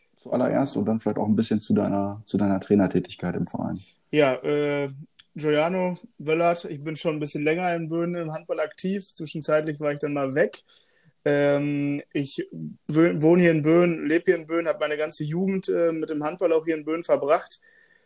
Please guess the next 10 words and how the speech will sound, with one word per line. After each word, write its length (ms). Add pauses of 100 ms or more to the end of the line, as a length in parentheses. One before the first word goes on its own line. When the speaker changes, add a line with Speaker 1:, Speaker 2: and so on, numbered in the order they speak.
(160)
Speaker 2:
ähm, 520
bis 140
zur 200
A-Jugend 560
und, 300 (160)
ähm, 460
dann 160
auch 180
die 100
letz-, 260